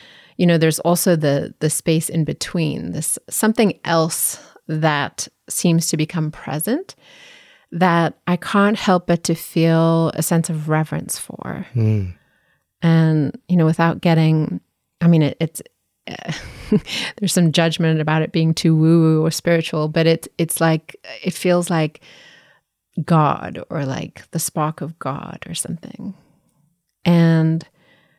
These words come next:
Speaker 1: when I'm in the presence of that, I, there's not much more that's needed.
Speaker 2: That's so sweet. I love hearing that.
Speaker 1: <laughs>
Speaker 2: And so that, that pure connection that you were facilitating and encircling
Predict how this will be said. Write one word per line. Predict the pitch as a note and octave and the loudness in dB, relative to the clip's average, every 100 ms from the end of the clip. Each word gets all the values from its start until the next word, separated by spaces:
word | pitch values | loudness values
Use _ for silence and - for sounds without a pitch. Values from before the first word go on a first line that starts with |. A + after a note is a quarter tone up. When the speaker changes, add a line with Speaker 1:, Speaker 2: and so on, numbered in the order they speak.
| _ _ | _ _
Speaker 1:
when | F3 | 2
I'm | F3+ F#3 | 4 4
in | F3 | 4
the | D#3+ | 2
presence | - E3 F3 F3 | 2 2 2 2
of | F#3+ F3+ | 0 -2
that, | F3+ G3 G#3+ - - - _ _ | -2 -2 -4 -6 -14 -16 _ _
I, | E3 E3 D#3+ | 2 2 0
there's | D#3+ F3 E3+ | -2 -2 0
not | F#3+ | 0
much | G#3 - - | -2 -4 -2
more | F3+ | -2
that's | G3 - G3 | -2 -4 -2
needed. | F#3 A3+ A3+ F#3+ - _ _ _ _ _ _ _ _ _ | 0 0 -2 -4 -10 _ _ _ _ _ _ _ _ _
Speaker 2:
That's | G#2 - | -6 -6
so | A2+ | -6
sweet. | F#2+ - G2+ A#2 A#2 - - - | -6 -2 2 4 4 2 -6 -8
I | B2+ G#2+ | -4 -2
love | G2+ G#2 | -2 -2
hearing | G2 G#2 G#2+ | 0 0 0
that. | G2 G2 - - | 0 -2 -4 -4
Speaker 1:
<laughs> | - D#4 - - - - - | -4 -6 -12 -14 -20 -16 0
Speaker 2:
And | B2+ | 0
so | - B2+ | 2 2
that, | G#2 G#2+ A2 - | 4 4 2 0
that | A#2 A2 | -2 -2
pure | - A#2+ A2 | -2 0 0
connection | - G2+ G#2+ - A2+ G2 F#2+ - _ _ _ | 0 0 0 0 -2 -2 -4 -12 _ _ _
that | - G#2 F#2 G2 - | 0 2 2 0 -4
you | - G#2+ G2+ G2+ | -4 -2 0 0
were | G2 G2+ | 0 0
facilitating | G2 - - G#2+ G2 A2 G2 F#2+ | -2 -6 -2 -2 0 0 0 0
and | F#2+ G#2 | 0 -4
encircling | - G#2 - A2 - G2+ G2 | -4 -4 -2 -4 0 0 0